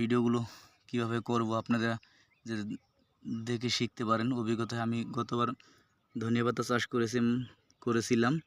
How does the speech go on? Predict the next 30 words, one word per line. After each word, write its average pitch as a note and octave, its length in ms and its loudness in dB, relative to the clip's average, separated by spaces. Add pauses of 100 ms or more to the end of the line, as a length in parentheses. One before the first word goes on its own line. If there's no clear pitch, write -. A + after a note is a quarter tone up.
(840)
মাশাআল্লাহ A#2 440 0
ভালো A2+ 220 -2
টাকায় A#2+ 300 -4
বিক্রি A2 240 -6
করেছিলাম A2+ 380 -4
ধনিয়া A2+ 220 -4
পাতা। A#2+ 200 -6 (580)
তো - 60 -14 (100)
আপনারা A#2+ 260 -2 (100)
চাইলে A#2 280 0 (300)
ধনিয়া A2 220 -4
পাতা A2+ 220 -4
চাষ A#2 100 -6 (100)
করতে A#2 220 -8
পারেন, A#2 220 0
ধনিয়া A2 200 -2
পাতা A2 180 -6 (160)
লাভজনক A2 420 -2 (180)
একটি - 220 -16
ফসল, A2+ 260 -2 (920)
আপনারা A#2 380 -4
যদি A2+ 140 -4 (100)
চান A#2 160 4 (120)
তাহলে A2 260 -2 (220)
ধনিয়া G#2+ 220 -4
পাতা A2 200 -6
চাষ A2+ 200 -6
করতে A2+ 260 -8
পারেন। G2+ 180 0 (1200)
তো - 60 -8